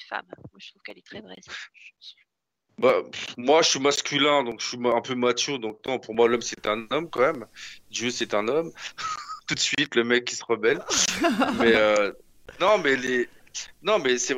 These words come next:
Speaker 2: les, c'est vrai que les femmes, euh, elles ont toujours eu cette intuition, euh, euh... d'ailleurs, quand tu regardes, je sais pas, on n'a jamais fait un, un prorata, on n'a jamais calculé,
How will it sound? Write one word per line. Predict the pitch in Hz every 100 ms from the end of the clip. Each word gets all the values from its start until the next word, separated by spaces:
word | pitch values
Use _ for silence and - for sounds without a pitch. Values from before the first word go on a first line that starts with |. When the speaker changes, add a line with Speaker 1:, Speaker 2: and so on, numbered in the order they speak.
| -
Speaker 2:
les, | 123 110
c'est | 139
vrai | 170
que | 131
les | 120
femmes, | - 180 160 127
euh, | 113 110 107 107 107 104 101 98 98 98
elles | 104
ont | 117
toujours | - 123 131 135
eu |
cette | 131 120 117
intuition, | 104 - 110 - 139 156 143 101
euh, | 98 98 95 95 - - - _
euh... | 101 98
d'ailleurs, | 98 110 143
quand | - 123
tu | -
regardes, | 113 104 117 127 113 98
je | -
sais | 117 123
pas, | 165
on | 143
n'a | 113
jamais | 104 117 117 113
fait | - 139
un, | 113 98 95 92 - _ _ _
un | 101
prorata, | - 113 98 113 113 139
on |
n'a | 104
jamais | 95 107 110
calculé, | 107 - 131 202 190